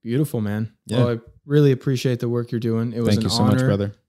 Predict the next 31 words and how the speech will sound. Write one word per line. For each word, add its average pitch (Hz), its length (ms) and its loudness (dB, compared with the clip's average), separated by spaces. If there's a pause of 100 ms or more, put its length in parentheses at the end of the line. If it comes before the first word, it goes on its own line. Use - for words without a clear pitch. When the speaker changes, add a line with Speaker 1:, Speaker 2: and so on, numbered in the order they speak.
Speaker 1:
to 120 80 -4
be 123 140 4
on 113 120 2
your 117 140 2
show. 117 300 0
I 131 100 2
highly 120 360 0
encourage 123 400 -2
anyone 120 300 0
listening 117 360 -2
in. 135 280 0 (220)
Speaker 2:
Yeah. 104 200 -4 (120)
Speaker 1:
Go 139 140 2
listen 151 260 4
to 127 80 2
part 139 260 2
one, 131 400 2
where 120 140 -2
we 120 100 2
talk 117 400 -2
all 123 160 0
things 117 520 -2 (260)
health 123 480 -2 (200)
and 110 140 -2
wellness 120 480 0
optimization, 123 920 -2 (120)
Speaker 2:
Yeah. 90 200 -6 (100)
Speaker 1:
uh, 120 60 -8
on 107 360 -4
Justin's 131 420 0
podcast. 120 800 -4